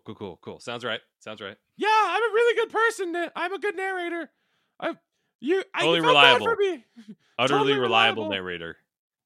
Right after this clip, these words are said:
Speaker 2: You felt bad for me before the story, at the beginning of the story, didn't you? But woohoo, you're regretting it. <laughs> I can tell. Whoa, you invested in the wrong character, that's for sure.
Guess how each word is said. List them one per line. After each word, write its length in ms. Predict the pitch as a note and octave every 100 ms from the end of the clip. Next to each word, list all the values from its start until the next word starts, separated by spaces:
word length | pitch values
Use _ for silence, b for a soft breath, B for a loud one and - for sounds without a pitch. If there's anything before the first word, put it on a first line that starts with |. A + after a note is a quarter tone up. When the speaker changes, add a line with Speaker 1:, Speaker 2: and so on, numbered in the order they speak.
| _ _
Speaker 2:
You 100 | F4
felt 260 | - B4+ C5+
bad 240 | A#4 A#4 -
for 140 | G#4+
me 120 | G#4
before 360 | D#4+ - A#4 G#4+
the 160 | F4+
story, 340 | - F#4+ F#4+ F#4
at 160 | - -
the 60 | G#4
beginning 240 | A4+ G#4+
of 40 | F#4
the 20 |
story, 200 | F#4 F4+
didn't 280 | G4+ G4+ D#4
you? 120 | D4
But 180 | A#3 B3
woohoo, 440 | G#4 - A#4+ A#4+
you're 220 | C4+ A4+ G#4+
regretting 340 | C#4+ G#4 D#4+
it. 140 | E4+ _ _
<laughs> 180 | _ -
I 240 | - A#4+ -
can 120 | G#4+
tell. 340 | E4+ G4+ A#3 _ _ _ _
Whoa, 360 | - G#4+ B4 G4+
you 240 | D#4+ G4+
invested 440 | G4 D#4 A#4 G#4+ G#4
in 100 | F#4+
the 80 | E4+
wrong 220 | D#4+ A#4+
character, 460 | - A#4 A4+ - F4+
that's 220 | F#4+ G#4
for 100 | F#4
sure. 320 | E4+ E4 D#4